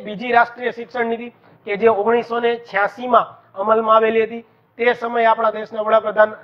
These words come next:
રાજીવ ગાંધી હતા. આ રાષ્ટ્રીય શિક્ષણ નીતિમાં પણ અડસઠની જેમ same શિક્ષણ પાછળ જી ડી પીના છ ટકા ખર્ચ કરવાની વાત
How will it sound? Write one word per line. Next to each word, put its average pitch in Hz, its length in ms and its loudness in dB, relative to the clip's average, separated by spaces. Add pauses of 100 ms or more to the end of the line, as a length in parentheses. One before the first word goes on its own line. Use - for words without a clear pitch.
રાજીવ 185 320 -2
ગાંધી 196 320 0
હતા. 202 160 -8 (840)
આ 226 200 8 (100)
રાષ્ટ્રીય 254 440 -2
શિક્ષણ 247 280 -8
નીતિમાં 247 380 0
પણ 254 200 6 (580)
અડસઠની 226 640 -2
જેમ 233 120 2 (140)
same 240 220 4 (460)
શિક્ષણ 233 460 0
પાછળ 214 380 4 (120)
જી 196 120 -8
ડી 226 180 -6
પીના 226 280 0
છ - 20 -12 (160)
ટકા 220 280 0
ખર્ચ 196 200 -2
કરવાની 214 420 0
વાત 202 140 6